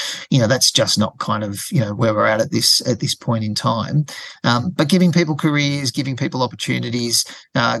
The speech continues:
finding really good people that we can kind of trust with our clients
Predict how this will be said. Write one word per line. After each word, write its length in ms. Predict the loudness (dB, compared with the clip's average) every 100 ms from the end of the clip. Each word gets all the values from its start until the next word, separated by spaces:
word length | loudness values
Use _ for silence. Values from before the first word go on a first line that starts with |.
| -6
finding 520 | -4 0 2 2 -2
really 360 | -4 -4 -4 -4
good 220 | -6 -6
people 380 | -4 -4 -4 -4
that 160 | -6 -6
we 100 | -6
can 160 | -6
kind 160 | -4 -4
of 60 |
trust 400 | -2 0 2 2
with 100 | 2
our 120 | 2 0
clients 600 | 0 0 0 0 -2